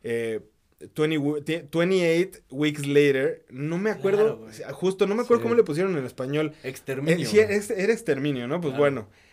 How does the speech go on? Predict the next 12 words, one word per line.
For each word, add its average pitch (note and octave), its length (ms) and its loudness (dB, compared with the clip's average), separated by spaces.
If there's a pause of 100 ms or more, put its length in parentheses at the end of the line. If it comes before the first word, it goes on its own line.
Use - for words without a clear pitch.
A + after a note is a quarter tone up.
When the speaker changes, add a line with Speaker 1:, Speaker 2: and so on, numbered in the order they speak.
(160)
Speaker 1:
resulta F#3+ 500 0
que F3 380 0 (220)
ya E3+ 140 2
está G#3 200 0
en G#3 100 4
desarrollo C#3+ 840 -2
la F3 260 0
secuela C#3 680 -4 (520)
y D3 120 0
esta E3 240 0
se D3+ 140 -4
va, D3 280 -2